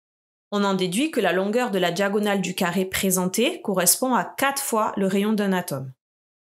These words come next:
Ce segment est aussi l'hypoténuse d'un triangle rectangle de côté A. Selon le théorème de Pythagore, dans un triangle rectangle, le carré de la longueur de l'hypoténuse est égal à la somme des carrés des longueurs des deux autres côtés,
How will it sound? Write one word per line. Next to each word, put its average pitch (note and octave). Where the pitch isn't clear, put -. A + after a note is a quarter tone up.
Ce -
segment D#4
est A3
aussi A3+
l'hypoténuse B3+
d'un G3
triangle A3+
rectangle A#3
de F#3+
côté G3
A. -
Selon C4+
le C4
théorème A3
de E3
Pythagore, A#3+
dans F#3
un E3
triangle A#3+
rectangle, A#3
le G3
carré B3+
de G#3+
la F3
longueur A3
de F3+
l'hypoténuse G3
est F#3+
égal A3
à F#3+
la D#3+
somme C4
des G3
carrés F#3+
des F#3+
longueurs F3+
des E3
deux G3
autres A#3
côtés, -